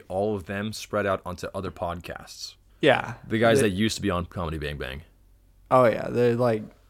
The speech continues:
Speaker 2: the comedy podcast world is so incestuous with how much they do different, like, features and shit.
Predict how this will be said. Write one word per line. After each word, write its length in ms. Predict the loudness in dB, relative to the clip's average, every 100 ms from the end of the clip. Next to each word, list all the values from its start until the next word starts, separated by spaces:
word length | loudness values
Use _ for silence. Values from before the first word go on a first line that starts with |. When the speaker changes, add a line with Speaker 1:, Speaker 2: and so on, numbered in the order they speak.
| _ _ -2
Speaker 2:
the 100 | 2
comedy 400 | 6 6 6 2
podcast 540 | 2 2 2 -4 -4
world 220 | -4 -4
is 120 | -4
so 220 | -2 0 0
incestuous 760 | -2 -4 -4 -4 0 0 0
with 140 | -4 -2
how 140 | 0
much 300 | 2 2 0
they 140 | -2 0
do 260 | 0 0
different, 400 | 0 -2 -2 -4
like, 220 | -4 -6 -6
features 480 | -8 -6 -4 -2
and 120 | -4 -2
shit. 320 | -2 -4